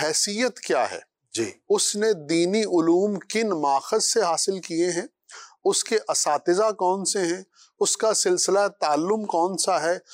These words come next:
Speaker 1: اسے کس مفتی صاحب نے اس بات کی اجازت دی ہے کہ تم لوگوں کو مسئلہ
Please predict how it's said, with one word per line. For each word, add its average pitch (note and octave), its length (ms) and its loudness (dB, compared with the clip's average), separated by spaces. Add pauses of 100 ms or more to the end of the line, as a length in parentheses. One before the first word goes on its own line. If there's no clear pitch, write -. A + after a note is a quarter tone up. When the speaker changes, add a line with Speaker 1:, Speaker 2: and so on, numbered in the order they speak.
(240)
Speaker 1:
اسے A#3 320 2 (140)
کس - 340 0
مفتی F#3+ 480 -2
صاحب F3 340 2
نے F#3+ 180 0
اس - 160 -2
بات D3+ 320 0
کی F3 100 -6
اجازت C3 580 2
دی B2+ 180 2
ہے C#3 220 2
کہ D#3 180 2
تم C#3+ 240 -2
لوگوں C3 380 2
کو E3 160 0
مسئلہ C#3 320 0